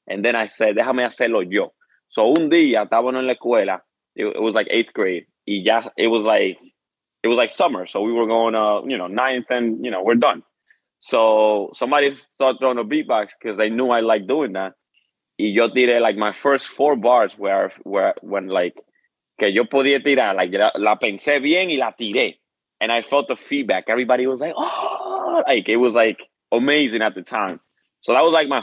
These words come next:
first, que yo tiré una rima and I felt like the other person got it. Like, I was able to connect. That was, like, the first time ever. And then ever since then, I've always loved the fact that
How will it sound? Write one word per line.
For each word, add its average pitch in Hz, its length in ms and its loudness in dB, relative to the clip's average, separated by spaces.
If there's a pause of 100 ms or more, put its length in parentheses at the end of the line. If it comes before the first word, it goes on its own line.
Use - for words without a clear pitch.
(160)
first, 143 500 -2 (360)
que 110 120 0
yo 123 100 2
tiré 143 180 2
una 139 200 0
rima 143 500 4
and 104 140 -6
I 104 100 -2
felt 117 280 4
like 95 340 0 (320)
the 101 160 2
other 117 180 2
person 110 520 -2
got 104 260 0
it. 90 100 -2
Like, 85 120 -2
I 104 80 4
was 110 140 -2
able 110 240 0
to 101 40 -4
connect. 101 540 -6 (320)
That 117 80 4
was, 127 100 2
like, 127 120 2
the 117 120 -2
first 131 320 -2 (120)
time 113 300 -2 (300)
ever. 107 280 0
And 90 140 -4
then 104 180 -2
ever 143 200 2
since 131 240 -6
then, 113 320 0 (460)
I've 104 240 0
always 117 440 0
loved 110 280 0
the 90 100 -8
fact 101 500 -4 (260)
that 87 360 -2